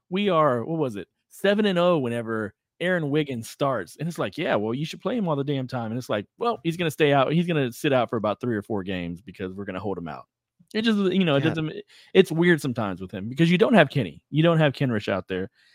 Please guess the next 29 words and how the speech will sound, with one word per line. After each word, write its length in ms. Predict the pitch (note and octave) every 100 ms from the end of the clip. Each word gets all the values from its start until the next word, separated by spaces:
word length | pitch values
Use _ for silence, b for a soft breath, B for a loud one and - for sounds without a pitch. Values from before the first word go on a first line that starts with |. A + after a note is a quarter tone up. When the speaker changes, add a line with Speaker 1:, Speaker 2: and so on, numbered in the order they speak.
| b b
Speaker 1:
And 140 | F3+ F#3+
yeah, 140 | G3
maybe, 260 | D#3+ D#3 D3+
you 120 | D#3
know, 120 | C#3 C3+
you're, 400 | C#3 C3+ C3+ - _ _ _ _ _ _ _ _ _
maybe 240 | D#3 E3+ E3
you 160 | D#3+ D3
treat 420 | - C#3 C#3+ -
Aaron 300 | B2 A#2+ A#2
Wiggins 400 | A2 G#2+ G#2+ A2
like 160 | F#2+ F#2+
he's 180 | A#2 G2+
a 60 |
veteran 480 | F2 F2+ F2 F#2 G2 -
and 200 | A2 G#2+
you, 300 | G#2+ G#2+ G#2 _
you 120 | B2+
know 220 | B2 C3+ C#3+
what 180 | B2+
you 100 | A#2
have 240 | A2 G2+ G2
with 100 | G#2
him. 300 | G#2+ G#2 G2+
And 220 | G#2 G#2 A2
you 60 |
know 260 | A2 A2 G#2+
that, 200 | G2 G2
hey, 320 | A#2 F#2+ E2+